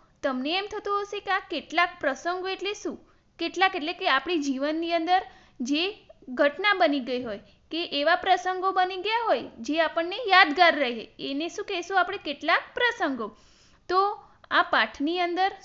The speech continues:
શું કહેવા માંગે છે એ હું તમને પહેલાં થોડોક પાઠનો પરિચય આપું છું કે આ પાઠની અંદર કેટલાક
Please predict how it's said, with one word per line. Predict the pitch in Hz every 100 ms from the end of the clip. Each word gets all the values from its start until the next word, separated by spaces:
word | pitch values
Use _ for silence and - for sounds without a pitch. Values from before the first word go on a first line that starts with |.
| -
શું | 381
કહેવા | 427 415 330
માંગે | 339 320 302 339
છે | 359 349 359 - _
એ | 330
હું | 403 403 392
તમને | 294 302
પહેલાં | 320 269 262 320 -
થોડોક | 330 339 - - - _
પાઠનો | 269 226 - 277
પરિચય | 427 539 - 508 453 403 330
આપું | 262 - 233
છું | - - - _ _ -
કે | 359 -
આ | 302 415 -
પાઠની | 339 320 - 370 381
અંદર | 359 381
કેટલાક | 370 359 320 359